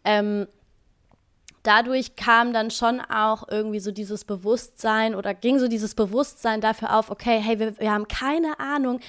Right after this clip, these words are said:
wir können überhaupt nicht, wir, wir leben in so einer, oder viele von uns, glaube ich, ich würde sagen, ich war da schon auch ein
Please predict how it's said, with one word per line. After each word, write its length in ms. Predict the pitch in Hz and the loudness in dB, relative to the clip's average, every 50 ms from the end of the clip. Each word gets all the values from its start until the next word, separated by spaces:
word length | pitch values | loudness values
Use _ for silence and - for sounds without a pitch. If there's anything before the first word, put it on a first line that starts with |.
| - - - _ - | -20 -20 -12 _ -6
wir 80 | 220 | -4
können 180 | 214 254 247 247 | -2 -2 -2 -2
überhaupt 380 | 233 226 214 247 269 262 - | -2 -2 0 0 0 0 0
nicht, 200 | 247 240 233 220 | -2 -2 -2 -2
wir, 60 | 202 196 | -2 -2
wir 120 | 220 214 | 0 0
leben 260 | 214 226 254 269 277 262 | 2 2 0 0 0 0
in 140 | 240 240 | -2 -2
so 100 | 214 220 | -2 0
einer, 220 | 233 233 226 226 226 - - - - - _ - - - - - | 2 2 2 2 0 -4 -20 -20 -20 -20 _ -20 -20 -18 -10 -6
oder 200 | 202 208 196 196 | -2 -2 -2 -2
viele 600 | - - 247 254 254 240 233 226 214 185 - - | -4 -4 -2 0 2 4 4 4 2 0 -2 -4
von 240 | - - 208 202 196 | -4 -2 0 0 0
uns, 380 | - 196 202 190 175 170 - - | 0 0 0 0 -2 -4 -6 -6
glaube 340 | - 175 170 170 - - - | -4 -2 -2 -2 -2 -4 -6
ich, 220 | - - - - | -8 -8 -8 -8
ich 160 | 247 220 - | -8 -6 -2
würde 180 | 208 208 208 196 | -2 -2 -2 -2
sagen, 400 | 185 190 185 185 190 185 190 - | -2 -2 -2 -2 -2 -2 -6 -10
ich 140 | - - - | -12 -12 -8
war 140 | 185 190 180 | -6 -4 -2
da 100 | 185 180 | -2 -4
schon 280 | - - 208 202 196 | -4 -2 -4 -4 -4
auch 260 | - - - 202 - - | -4 -4 -4 -4 -4 -4
ein 180 | 180 175 165 | -10 -10 -10